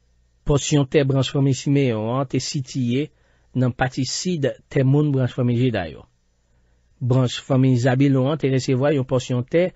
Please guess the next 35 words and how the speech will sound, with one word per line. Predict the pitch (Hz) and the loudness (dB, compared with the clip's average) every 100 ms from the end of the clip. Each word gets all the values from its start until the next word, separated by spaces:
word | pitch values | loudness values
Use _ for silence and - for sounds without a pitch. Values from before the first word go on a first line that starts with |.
| _ _ - | _ _ -4
nan | 131 127 | -2 -2
pati | 131 - 143 | -4 -2 -2
enferyè | 160 143 - 151 135 139 170 - - | 0 -2 0 0 0 2 2 0 -6
rejyon | 127 139 123 123 | 0 2 2 0
Galile | 120 127 135 113 98 | 0 0 0 -2 -2
a, | 127 151 _ _ _ - | -4 -6 _ _ _ -10
e | 110 | -6
pòsyon | 131 123 139 131 | -4 -2 -2 0
tè | 131 | -2
pa | 131 127 | 0 0
yo | 110 113 | 0 -2
a | 127 | -2
te | 127 | -2
antoure | 120 - 127 123 | -2 -2 -2 -2
tè | - 147 | 0 0
nan | 131 120 | 0 -4
tout | 131 | -8
kote, | - 143 139 110 | -2 -2 0 -4
sa | 107 | -4
vle | 113 113 | -6 -2
di | 131 127 - _ - | -2 -2 -6 _ -6
yo | 123 - | -6 -2
pa | 123 | -2
t | 123 | 0
gen | 127 | 0
okenn | 127 131 131 123 | 0 0 0 2
rivaj | 131 120 131 127 120 | 0 2 0 0 -2
oubyen | 117 117 110 _ _ | -2 -2 -4 _ _
okenn | 135 127 135 127 | -8 -2 -2 -2
fasad | - 123 - 120 | -2 -4 -4 -6
ki | - 104 | -6 -8
te | 101 | -6
bay | 98 | -6
sou | 95 110 | -8 -6
lanmè. | 110 110 | -4 -4